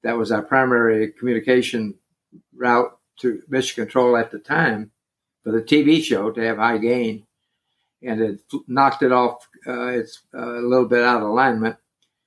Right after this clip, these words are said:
And so briefly, there was no communication, I guess. That's why Mission Control hadn't answered Jack. But they, we'd gotten it back with the Omni antennas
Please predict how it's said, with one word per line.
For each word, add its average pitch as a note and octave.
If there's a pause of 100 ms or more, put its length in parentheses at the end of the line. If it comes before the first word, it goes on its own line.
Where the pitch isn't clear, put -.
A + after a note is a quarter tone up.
(220)
And A2
so A2+
briefly, B2
there A2+
was C3+
no G#2+
communication, G#2
I G2
guess. G2+
That's -
why G#2+
Mission A2
Control A2
hadn't A2
answered G#2
Jack. G#2 (960)
But -
they, A#2+
we'd A2+
gotten B2+
it G#2+
back A#2
with A2+
the A#2
Omni A#2
antennas G#2